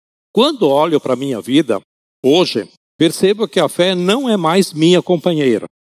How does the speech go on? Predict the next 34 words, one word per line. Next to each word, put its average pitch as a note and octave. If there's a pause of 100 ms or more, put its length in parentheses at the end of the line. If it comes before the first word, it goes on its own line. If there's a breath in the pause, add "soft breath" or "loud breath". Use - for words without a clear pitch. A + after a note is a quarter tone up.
(140)
Porque G#3
se -
a D4
fé C#3+ (300)
é F3
crer B3 (240)
no G3
que F3+
não G3
se -
vê", D3 (240)
que -
é B2
o A#2+
que -
o B2
versículo A#2
lá A2+
em, A2+ (200)
em A#2
Hebreus G#2+
fala, D#3+ (280)
"crer F#3 (140)
num G#3+
Deus E3+
que E3+
não E3
se F3
vê, F3 (240)
eu E3+
não E3+
preciso E3+
mais D3+
dela." B2